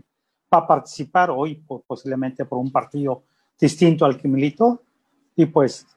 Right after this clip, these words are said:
eh, Rocha Moya, pues, va por su tercera ocasión.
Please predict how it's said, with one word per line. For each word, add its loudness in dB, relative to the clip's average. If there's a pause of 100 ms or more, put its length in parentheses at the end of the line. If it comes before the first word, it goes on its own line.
(100)
eh, -4 (400)
Rocha 4
Moya, 0
pues, -6
va 2
por -6
su -10
tercera 0
ocasión. -2